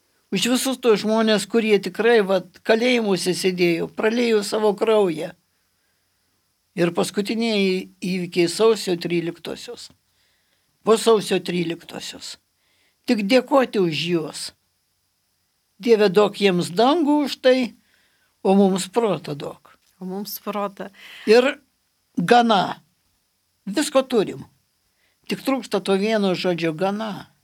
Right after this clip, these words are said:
Speaker 2: Tik to vieno žodžio gana. Tai su ta labai gražia mintim, su tuo gražiu palinkėjimu mūsų laida ir artėja prie pabaigos. Čia buvo Eucharistinio Jėzaus sesuo Regina Edita Teresiūtė.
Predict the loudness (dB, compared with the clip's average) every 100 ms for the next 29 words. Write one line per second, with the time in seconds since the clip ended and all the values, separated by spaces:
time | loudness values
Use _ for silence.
0 | _ _ -12 -12 -14 -6 -2 0 2 2
1 | 2 2 0 2 2 2 2 2 0 -8
2 | -10 -2 4 4 4 2 2 2 4 6
3 | 6 4 4 4 4 4 4 4 2 0
4 | -2 -10 -10 -4 2 4 4 4 4 4
5 | 2 2 2 4 2 0 0 0 -2 0
6 | 2 4 2 2 0 0 2 4 2 2
7 | -2 0 0 0 -6 -4 -8 -6 -8 -2
8 | 2 4 2 -6 -16 -18 -20 _ 2 2
9 | 4 2 2 0 0 0 -2 -2 2 2
10 | 2 0 0 -2 -2 -4 -2 2 4 4
11 | 2 -2 0 0 0 0 0 -6 -4 -4
12 | -2 -2 -4 -4 -4 -4 -4 -2